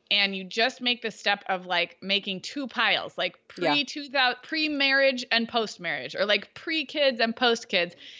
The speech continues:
Speaker 1: and slide those puppies into an album or just a slightly better box, like, something
Speaker 2: Yeah, better
Speaker 1: is better.
Speaker 2: box. I mean,
Speaker 1: Something
Speaker 2: there
Speaker 1: is
Speaker 2: are
Speaker 1: better
Speaker 2: nice
Speaker 1: than
Speaker 2: photo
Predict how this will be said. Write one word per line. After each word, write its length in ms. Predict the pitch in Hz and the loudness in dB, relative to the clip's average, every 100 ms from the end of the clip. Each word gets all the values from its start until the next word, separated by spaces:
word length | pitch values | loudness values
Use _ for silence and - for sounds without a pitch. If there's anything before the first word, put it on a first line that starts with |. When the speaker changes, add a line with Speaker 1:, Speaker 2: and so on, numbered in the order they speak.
| - - | -20 -2
Speaker 1:
and 460 | 214 214 202 196 196 | 2 4 4 2 -2
slide 480 | - 226 214 240 220 | -12 -2 2 2 0
those 380 | 233 233 247 - _ | -4 -4 -6 -14 _
puppies 420 | 233 233 233 226 | -12 -6 -6 -4
into 320 | 208 214 247 | -4 -2 -2
an 100 | 208 | 0
album 400 | - 214 220 220 - | 2 2 2 0 0
or 120 | 202 | -2
just 240 | 214 - | -2 -4
a 60 | 202 | -6
slightly 380 | - 208 - 202 | 2 2 2 2
better 280 | 196 190 | 2 2
box, 400 | 185 170 202 - | 2 2 0 0
like, 160 | 202 196 | -4 -4
something 260 | - 254 254 | -2 2 6
Speaker 2:
Yeah, 160 | 277 247 | 6 8
better 200 | 208 220 | 6 8
Speaker 1:
is 40 | |
better. 380 | 214 196 196 190 | 10 10 8 4
Speaker 2:
box. 160 | 190 - - _ _ _ _ - - | -2 -12 -18 _ _ _ _ -14 2
I 80 | 269 | 4
mean, 120 | 311 | 8
Speaker 1:
Something 100 | 294 | 10
Speaker 2:
there 60 | 302 | 12
Speaker 1:
is 0 | |
Speaker 2:
are 160 | 349 | 10
Speaker 1:
better 60 | 349 294 | 10 8
Speaker 2:
nice 100 | 226 | 6
Speaker 1:
than 120 | 202 | 8
Speaker 2:
photo 140 | 285 | 10